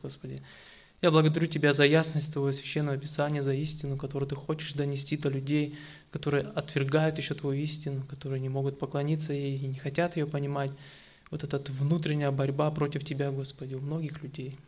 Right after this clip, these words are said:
Я Тебя прошу особенно о Твоём благословении и для этого города. Мы сегодня слышали в немецкой проповеди, что, м,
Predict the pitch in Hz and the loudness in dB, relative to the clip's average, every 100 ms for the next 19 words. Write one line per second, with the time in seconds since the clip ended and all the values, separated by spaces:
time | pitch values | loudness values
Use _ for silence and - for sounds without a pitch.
0 | - _ _ - - 156 151 151 147 160 | -20 _ _ -8 -2 0 2 2 0 0
1 | 156 143 - 160 151 139 139 - 143 139 | 0 0 0 2 2 2 -2 -2 -2 -2
2 | 143 143 139 139 143 143 156 139 143 139 | 0 2 2 0 0 2 2 2 0 2
3 | 170 190 151 143 147 143 139 139 - - | 2 2 0 0 0 0 -2 -4 -8 -20
4 | - - - 151 135 135 143 143 139 - | -20 -18 -8 -4 -2 -2 0 0 0 0
5 | 151 151 139 139 151 165 - - 151 147 | -2 0 0 2 2 0 -4 -4 -4 -2
6 | 139 139 - 147 143 160 - 180 | -4 -2 -4 -4 -4 -4 -4 -6